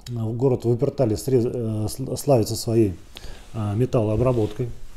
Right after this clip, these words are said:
и именно изготовлением вс-, всяких режущих инструментов, ножей, там, э, секаторов и так далее.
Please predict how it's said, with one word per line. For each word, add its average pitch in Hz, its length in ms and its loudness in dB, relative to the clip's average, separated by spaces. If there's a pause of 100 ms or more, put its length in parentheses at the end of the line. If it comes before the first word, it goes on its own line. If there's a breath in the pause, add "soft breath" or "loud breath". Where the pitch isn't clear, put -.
(460 soft breath)
и 123 160 -2
именно 113 220 2
изготовлением 104 760 2
вс-, 82 140 -12
всяких - 340 -8
режущих 104 500 -4
инструментов, 101 580 -6
ножей, 107 360 -4
там, 92 420 -8
э, - 20 -10
секаторов 104 560 -10
и 98 60 -10
так 107 220 -8
далее. 90 260 -8